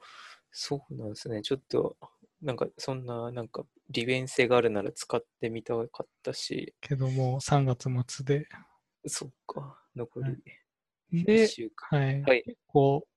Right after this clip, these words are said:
Speaker 2: スマホだとあれが使いやすいですね。
Speaker 1: うん。
Speaker 2: あのー、今度はMicrosoftが出してる、
Speaker 1: うん。
Speaker 2: アウ-、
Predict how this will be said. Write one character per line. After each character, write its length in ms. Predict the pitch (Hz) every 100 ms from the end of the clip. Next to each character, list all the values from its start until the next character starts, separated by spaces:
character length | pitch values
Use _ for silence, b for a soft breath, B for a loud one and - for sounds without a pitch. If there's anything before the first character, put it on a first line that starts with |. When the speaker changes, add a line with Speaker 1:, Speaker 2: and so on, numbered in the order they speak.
| -
Speaker 2:
ス 140 | - 185
マ 160 | 220
ホ 180 | 233 254
だ 140 | 262 269
と 480 | - 214 202 - -
あ 80 | 151
れ 100 | 143
が 80 | 139
使 280 | - 139 135
い 20 |
や 100 | 131
す 140 | 165
い 80 | 135
で 80 | 131
す 140 | -
ね。 100 | 151
Speaker 1:
う 260 | - - 143
ん。 40 |
Speaker 2:
あ 40 | 131
の 520 | 127 127 127 127 127
ー、 40 | B B B B _ _ _
今 140 | 185
度 60 | 165
は 40 | 127
Microsoft 840 | 131 139 156 151 - 170 - 127
が 80 | 127
出 160 | 127
し 100 | -
て 140 | - 127
る、 360 | 135 135 147 - _ _ _ _
Speaker 1:
う 60 | 151
ん。 180 | 117 - _ _ _ _ _ _
Speaker 2:
ア 120 | 139
ウ-、 120 | 143